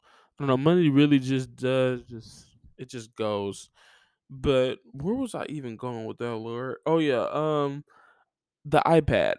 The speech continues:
I got the, I ordered the iPad, and I'm gonna be able to start, um, like, drawing. And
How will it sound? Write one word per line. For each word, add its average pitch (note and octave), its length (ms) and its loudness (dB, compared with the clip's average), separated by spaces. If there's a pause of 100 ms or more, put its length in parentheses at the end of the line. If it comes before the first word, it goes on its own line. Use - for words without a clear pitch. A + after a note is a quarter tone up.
(120)
I B2+ 460 0
got C#3 340 -2
the, D#3 260 -8
I B2 300 -4
ordered F3 300 -10
the D#3 140 -10
iPad, B2 540 -2 (460)
and C#3 640 -6
I'm C#3 100 -6
gonna D3 280 2
be C#3+ 260 4
able C#3+ 320 8
to C3+ 240 2
start, B2+ 680 -2 (580)
um, A#2 680 -2 (720)
like, B2+ 200 -4 (360)
drawing. B2+ 580 -2 (640)
And A#2+ 520 -2